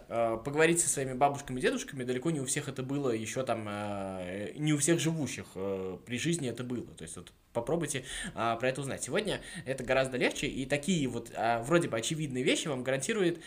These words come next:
а, Конституция. А ещё возможность позвонить в полицию или в скорую, чтобы они приехали и вам помогли. Эти вещи тоже вам, а, гарантирует Конституция.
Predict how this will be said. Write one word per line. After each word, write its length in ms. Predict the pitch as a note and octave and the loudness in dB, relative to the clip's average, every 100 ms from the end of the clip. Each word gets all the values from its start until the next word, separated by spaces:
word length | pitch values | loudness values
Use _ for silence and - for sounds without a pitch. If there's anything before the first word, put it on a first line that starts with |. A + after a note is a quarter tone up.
| - - | -12 0
а, 220 | C3 C3 | 4 4
Конституция. 600 | - D3+ - F3+ C3+ G#2+ | 4 -2 -2 -4 -2 -2
А 20 | |
ещё 160 | A2 G3+ | 0 4
возможность 500 | E3+ E3 E3 D3+ - | 4 6 2 2 -4
позвонить 400 | C3+ C#3+ D3 C#3 | -2 0 0 0
в 40 | |
полицию 420 | C3+ F3 A#3+ C#3 | 2 2 2 0
или 80 | A#2+ | 0
в 60 | A2+ | -2
скорую, 340 | - A3 D#3 | -2 -2 -2
чтобы 180 | - B2+ | -4 -4
они 100 | B2 | -4
приехали 420 | A#2+ C3+ D3 A#2 | -2 0 0 -2
и 40 | A2 | -4
вам 200 | A2+ A2 | -4 -4
помогли. 460 | A#2 B2 B3 E4+ - - | -4 -2 0 0 -2 -8
Эти 180 | C3 B2+ | -6 -2
вещи 320 | B2+ D#3+ - | 0 2 2
тоже 240 | - E3+ D#3 | 0 0 0
вам, 220 | B2 B2+ - F#3+ | 0 -2 -6 -10
а, 540 | - G#2+ G#2+ G2 F#2+ G2+ | -4 -2 0 0 -2 -2
гарантирует 560 | A2+ A2 - D3+ B2+ | -2 -2 0 0 0
Конституция. 720 | - A#2+ - C3+ A#2+ - C2 | -2 -6 -6 -6 -6 -6 -10